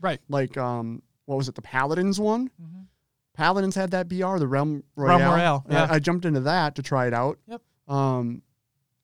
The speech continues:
Speaker 2: it could bring people into the game, and if they like it, maybe they play more Halo or different modes.
Speaker 1: Sure.
Speaker 2: Um, but I don't know. I don't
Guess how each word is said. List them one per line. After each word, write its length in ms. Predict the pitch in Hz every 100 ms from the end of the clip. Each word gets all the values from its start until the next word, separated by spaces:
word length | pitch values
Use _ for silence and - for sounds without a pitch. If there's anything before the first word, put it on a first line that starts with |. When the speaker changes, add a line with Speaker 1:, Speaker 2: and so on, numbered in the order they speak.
| _
Speaker 2:
it 100 | 147
could 120 | 160
bring 180 | 147 185
people 240 | 165 170 135
into 160 | 147
the 80 | 143
game, 280 | 127 127 147
and 60 | 139
if 60 | 123
they 100 | 117
like 240 | 120 127
it, 160 | 143 - -
maybe 280 | 135 127 131
they 100 | 127
play 220 | 143 135
more 220 | 131 135
Halo 280 | 131 143 160
or 220 | 185 127
different 340 | 120 123 131 131
modes. 460 | 131 175 196 - -
Speaker 1:
Sure. 260 | - 214 - _ _
Speaker 2:
Um, 480 | 143 120 131 117 107 _ _ _ _ _ _ _ _ _ _ _ _ _ _ _ _
but 100 | 151
I 60 | 151
don't 140 | 202 196
know. 140 | 185
I 120 | 156 170
don't 200 | 202